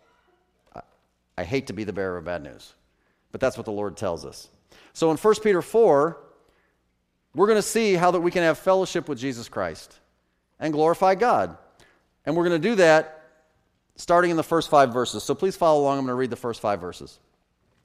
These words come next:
First Peter four. "For as much then as Christ hath suffered for us in the flesh, arm yourselves likewise with the same mind. For he that hath suffered in the flesh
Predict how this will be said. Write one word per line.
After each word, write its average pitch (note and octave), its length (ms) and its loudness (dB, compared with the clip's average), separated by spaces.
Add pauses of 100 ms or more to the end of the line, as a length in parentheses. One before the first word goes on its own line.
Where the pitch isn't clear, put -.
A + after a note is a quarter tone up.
(160)
First C#3+ 220 -4
Peter A#2+ 160 -4
four. F2+ 300 -10 (1160)
"For F3 140 0
as D#3 120 2
much A#3 240 2
then D3+ 240 0
as D3+ 100 -4
Christ F#3 400 0
hath D#3 180 -2
suffered G#3 460 0
for F3+ 160 -2
us E3 220 0
in D3 80 -6
the C3 80 -6
flesh, G#2+ 480 -6 (560)
arm A#3 320 2
yourselves D3+ 500 0
likewise A2+ 640 -2
with C#3 140 -8
the C3+ 60 -12
same D#3 300 -2
mind. A2 440 -6 (540)
For E3+ 160 -2
he A#3 120 0
that A#3 120 4
hath F3 200 2
suffered G3+ 380 0
in D#3+ 40 -4
the D3 120 -2
flesh C3 580 -2